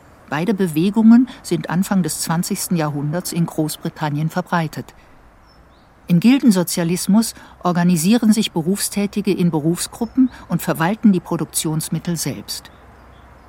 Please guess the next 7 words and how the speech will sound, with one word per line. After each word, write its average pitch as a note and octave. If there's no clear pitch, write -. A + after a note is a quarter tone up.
Der D3+
Fabianismus G3+
ist -
ein D#3
ethisch A3+
begründeter E3+
Reformsozialismus. -